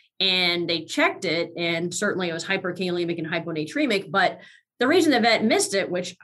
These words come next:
I, I can't blame her at all, is that she didn't run electrolytes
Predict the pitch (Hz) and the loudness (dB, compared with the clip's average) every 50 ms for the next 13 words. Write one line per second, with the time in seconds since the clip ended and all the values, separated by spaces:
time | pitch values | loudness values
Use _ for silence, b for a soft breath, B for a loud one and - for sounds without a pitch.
0 | - - - - - - - 240 262 240 226 233 254 240 226 214 247 277 262 214 | -18 -18 -18 -18 -16 -8 -4 -2 0 2 4 4 4 4 4 4 4 6 6 6
1 | - - 214 262 262 202 170 170 170 - B B B B _ - - 208 202 196 | 4 4 4 4 6 6 4 4 2 0 B B B B _ -2 2 2 4 4
2 | 180 196 175 - - 254 220 233 208 175 196 208 196 185 196 233 254 - - 196 | 4 2 0 0 0 2 2 2 2 4 2 2 2 4 2 2 2 0 0 0
3 | 170 156 143 151 170 175 | 0 0 0 -2 -2 -4